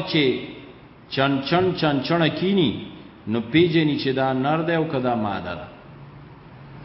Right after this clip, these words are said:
په دې مارغانو کې څه مارغان خدا سي چې د مذکر مؤنث پہچانی. لکه اوس زمونږ د دې وطن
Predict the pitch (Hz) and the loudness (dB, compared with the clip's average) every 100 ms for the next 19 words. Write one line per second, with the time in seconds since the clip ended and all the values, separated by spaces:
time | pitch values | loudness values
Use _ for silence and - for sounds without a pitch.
0 | - - - - - - - - 113 127 | -16 -14 -14 -16 -18 -20 -18 -4 2 4
1 | 139 147 151 196 220 - - 107 87 - | 6 4 4 4 4 2 2 0 -2 -12
2 | - - - - - - - - - - | -18 -20 -20 -20 -20 -20 -20 -20 -14 -2
3 | 143 143 131 139 143 131 131 147 147 135 | 2 4 4 4 2 2 2 2 0 -2
4 | 123 110 110 117 113 135 123 117 127 127 | 0 0 0 0 0 0 2 0 0 -2
5 | - 117 101 101 - - - - 110 110 | -2 0 0 -4 -12 -18 -16 -6 -4 0
6 | 120 110 95 87 - - - - - - | 0 0 -2 -4 -10 -18 -20 -20 -20 -20
7 | - - - - - - - - - - | -20 -20 -20 -20 -20 -20 -20 -20 -20 -20
8 | - - - - - 98 113 143 147 - | -20 -18 -18 -18 -6 0 2 2 2 2
9 | 127 117 123 - - - - - - 95 | 0 0 -2 -10 -16 -20 -20 -20 -12 -2
10 | 110 131 156 135 123 117 117 117 135 | 2 4 4 4 4 4 4 2 0